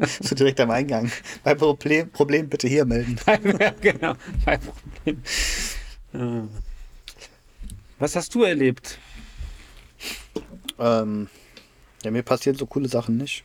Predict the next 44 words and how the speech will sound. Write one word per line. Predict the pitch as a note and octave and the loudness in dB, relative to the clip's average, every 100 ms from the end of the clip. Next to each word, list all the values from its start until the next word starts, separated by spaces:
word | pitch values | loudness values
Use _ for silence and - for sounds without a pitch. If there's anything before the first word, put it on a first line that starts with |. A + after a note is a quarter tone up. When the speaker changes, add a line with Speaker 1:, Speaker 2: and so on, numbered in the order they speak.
| - | -2
Speaker 1:
Nee, | A#2+ | 0
Quatsch, | A#2 D#3+ - | 4 2 4
doch, | F3+ - | 0 4
ho, | B3+ D#3 G2 | 4 4 4
ha, | E3+ G#3 - - | 4 4 0 -6
hey. | G#2 A#2+ A2+ - - | 2 2 4 2 2
Speaker 2:
Hey. | B2 E3 F3 D#3+ A#2 G#2 - _ - - - - _ _ - - - _ - _ - | 4 6 6 4 2 -2 -18 _ -20 -20 -20 -20 _ _ -14 -14 -18 _ -20 _ -8
Speaker 1:
Ich | - | -2
hab | - | -2
ein | G2+ | 2
Riesenthema | C3 A2+ - D3+ C3 | 2 2 2 4 4
eigentlich | G#2 - | 2 -4
gehabt. | G3 G3+ - - | -6 -6 -6 0
Speaker 2:
Ja, | C#3 | 4
dann, | C#3 C3+ - - | 4 2 -2 -2
ja, | C#3 B2 A2 - - | 4 4 2 -6 -4
ja. | C3+ B2+ - | -2 -2 -4
Speaker 1:
Haben | G#2+ | 0
wir, | A2 - | 0 -2
haben | - A2+ | 0 0
wir | G#2+ | 2
Freitag | A#2 A2+ - | 2 0 0
nicht | B2 | -2
aufgenommen? | D#3+ E3 F#3 F#3 C#3 - | -2 -2 -4 -4 -6 2
Ah, | B2 | 4
wir | B2 | 4
hatten | - | 2
einen | G#2+ | 0
Gast. | A2 - | 0 2
Speaker 2:
Wir | C3 | 2
hatten | C3 B2+ | 2 0
einen | B2 | 4
Gast, | C3+ D3 | 4 4
Speaker 1:
Deswegen | A2 F#2+ | 0 -4
hab | G#2+ | -4
ich | |
das | G#2+ A2 | -2 0
nicht | G#2+ | 2
Speaker 2:
ja. | |
Speaker 1:
erzählt. | G#2+ A2+ G#2+ - - - - - - - - - | 2 4 4 4 0 -4 -8 -10 -12 -14 -16 -2
Mir | - | 4
wurde | C3 C#3 | 6 6
Diesel | D3 D3 | 6 6
geklaut. | A#2+ A2 A2+ A2+ A2 | 4 4 6 6 4